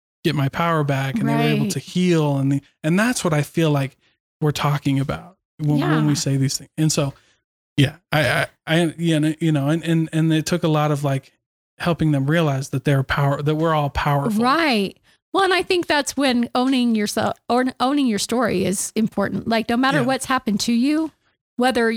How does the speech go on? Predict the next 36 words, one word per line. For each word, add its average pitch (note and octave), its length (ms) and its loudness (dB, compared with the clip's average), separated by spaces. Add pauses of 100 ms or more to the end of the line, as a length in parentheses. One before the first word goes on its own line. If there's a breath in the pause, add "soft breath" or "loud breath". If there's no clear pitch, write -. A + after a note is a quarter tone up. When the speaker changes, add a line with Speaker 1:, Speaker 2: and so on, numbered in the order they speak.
Speaker 2:
it's A#3 180 -4
been A3 160 0
self-inflicted C4+ 680 -2
or C4+ 80 0
not, A3+ 500 -2
Speaker 1:
Yeah. G#3 260 0 (140)
Speaker 2:
if F#3 140 -2
you D#4 80 2
just - 260 -2 (140)
turn C4+ 240 0
around A#3+ 240 0
and A3+ 100 0
realize A#3 320 0
that B3 100 -4
you A#3+ 120 0
have A3+ 260 -2
responsibility G#3 840 0
for - 140 -6
everything A3 340 0
that G#3+ 80 -2
happens, G3+ 480 -2 (340)
whatever F4+ 300 2
responsibility D4+ 540 0
you - 80 2
Speaker 1:
Yeah, - 60 2
Speaker 2:
can - 60 0
take - 140 0
Speaker 1:
yeah, D3+ 100 2
Speaker 2:
for C3+ 140 0
Speaker 1:
yeah, C3+ 80 -2
Speaker 2:
it. C#3 60 -8 (280 soft breath)
Speaker 1:
yeah. C#3 180 -2
Speaker 2:
You B3 100 2
know, A#3+ 160 0
even D4+ 220 0
if F4 140 -2